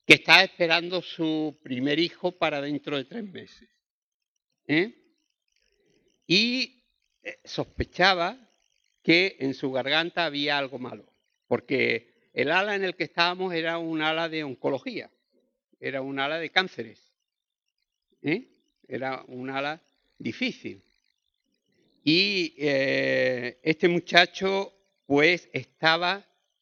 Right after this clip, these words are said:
tremendamente asustado, muy joven, y, lógicamente, esperando su primer hijo, pues ya os podéis imaginar cómo se encontraba, ¿no?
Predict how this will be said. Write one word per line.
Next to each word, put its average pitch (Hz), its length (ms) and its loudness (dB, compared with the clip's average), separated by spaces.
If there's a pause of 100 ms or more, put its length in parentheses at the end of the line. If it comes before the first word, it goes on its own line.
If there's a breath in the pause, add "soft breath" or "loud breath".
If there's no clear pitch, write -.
(160)
tremendamente 156 720 2
asustado, 120 540 -4
muy 127 180 -2
joven, 185 460 2 (1300)
y, 135 320 2
lógicamente, 143 640 -2
esperando 139 480 -2
su 147 180 -8
primer 202 320 -8
hijo, 156 220 -8
pues 127 220 -12
ya 135 120 0
os 139 60 -12
podéis 139 320 -6
imaginar 131 560 -8 (920)
cómo 143 240 4
se - 160 -6
encontraba, 117 680 -8 (280)
¿no? 131 320 -8